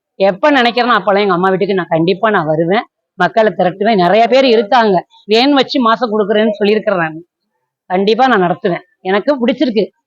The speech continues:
என்கிட்ட இவ்வளவு நாள் பணம் காசு இல்லை, என் பணம்லாம் லாக்ல இருந்துச்சு, அதனால ஓப்பனிங் பண்ணி விட்டுட்டாங்க அவங்க. அதனால நான் அம்மாவுக்கு கண்டிப்பா நான் வழிபட்டு அவங்களுக்கு என்னென்ன செய்யணும், இங்க என்னென்னலாம் இல்லையோ, எங்க அம்மாவை நிறைய நான் நிறைச்சு வைக்கிட்டு இருக்கேன். இங்க வந்தீங்கன்னா ஒரு தூசி கிடந்தாலும் தூக்கி ஓரமா போட நினைங்க,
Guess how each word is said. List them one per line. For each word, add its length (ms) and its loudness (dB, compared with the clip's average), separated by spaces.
என்கிட்ட 120 0
இவ்வளவு 140 2
நாள் 120 0
பணம் 200 2
காசு 200 0
இல்லை, 140 2
என் 80 0
பணம்லாம் 320 0
லாக்ல 260 0
இருந்துச்சு, 460 0
அதனால 280 2
ஓப்பனிங் 40 0
பண்ணி 280 0
விட்டுட்டாங்க 320 -4
அவங்க. 260 -8
அதனால 320 0
நான் 100 0
அம்மாவுக்கு 400 0
கண்டிப்பா 500 0
நான் 380 -2
வழிபட்டு 560 2
அவங்களுக்கு 400 2
என்னென்ன 360 2
செய்யணும், 280 0
இங்க 260 2
என்னென்னலாம் 280 2
இல்லையோ, 520 2
எங்க 220 0
அம்மாவை 440 2
நிறைய 540 2
நான் 220 0
நிறைச்சு 360 -2
வைக்கிட்டு 140 -2
இருக்கேன். 260 -4
இங்க 300 2
வந்தீங்கன்னா 540 2
ஒரு 140 2
தூசி 300 0
கிடந்தாலும் 280 2
தூக்கி 180 -6
ஓரமா 360 2
போட 140 0
நினைங்க, 360 2